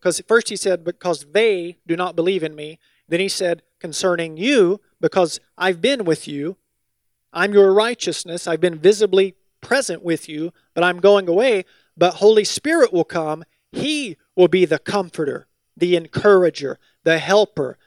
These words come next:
the advocate on the inside of you. He will remind you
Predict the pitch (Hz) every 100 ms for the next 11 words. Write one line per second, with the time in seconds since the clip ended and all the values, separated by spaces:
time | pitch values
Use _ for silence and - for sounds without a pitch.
0 | _ - 165 190 220 170 147 - 156 -
1 | _ _ 175 170 175 175 156 - 180 156
2 | 135 127 120 _ _ - 247 277 240 214
3 | 185 175 175 160 147 127 127 -